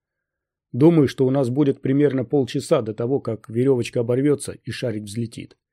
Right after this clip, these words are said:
Как только Китсон вырулит на автостраду, ему надо ехать со скоростью в тридцать миль, не больше. К этому времени движение на дороге будет большое, и никто ни в чем не заподозрит молодую парочку,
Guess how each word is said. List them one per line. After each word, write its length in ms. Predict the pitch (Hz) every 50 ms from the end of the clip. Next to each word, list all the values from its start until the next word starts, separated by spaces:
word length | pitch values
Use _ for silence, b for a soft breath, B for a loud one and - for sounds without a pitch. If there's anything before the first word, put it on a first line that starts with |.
| _ _ _ _ _ _ _ _ _ _ _ _ _ _ _
Как 260 | - 143 147 131 -
только 300 | - 170 151 143 - 151
Китсон 500 | 147 - - 165 131 - - 131 113 117
вырулит 400 | 117 147 151 139 139 139 135 123
на 100 | 131 135
автостраду, 680 | 139 120 - 139 127 - - 160 165 160 131 110 87 - -
ему 260 | - 120 135 147 147
надо 200 | 143 139 127 135
ехать 360 | 135 143 160 160 - 123 113 -
со 100 | 123 110
скоростью 480 | - - - 147 135 123 - - 117
в 60 | -
тридцать 420 | - 123 135 131 120 - 131 - -
миль, 260 | 147 143 113 85 87
не 140 | 95 113 117
больше. 460 | 120 131 113 95 - - - - - _ _ _ _ _ _ _ _ _ _ _ _ _ _ _ _
К 60 | -
этому 300 | 143 139 - 147 147 151
времени 380 | 139 156 175 170 135 131 123 117
движение 440 | 110 120 127 113 139 151 139 127 123
на 100 | 123 120
дороге 360 | 123 131 135 151 139 110 113
будет 280 | 110 127 123 123 117
большое, 600 | 117 123 131 135 - - - 151 120 95 92 - _ _ _ _ _ _
и 100 | - 127
никто 300 | 131 135 131 - 165 160
ни 100 | 139 127
в 80 | 117 -
чем 200 | - 147 131 123
не 60 | 120
заподозрит 680 | 104 120 117 - 135 139 165 147 95 104 95 - -
молодую 380 | 117 117 117 117 120 123 113 -
парочку, 540 | - 147 147 131 113 - - - - -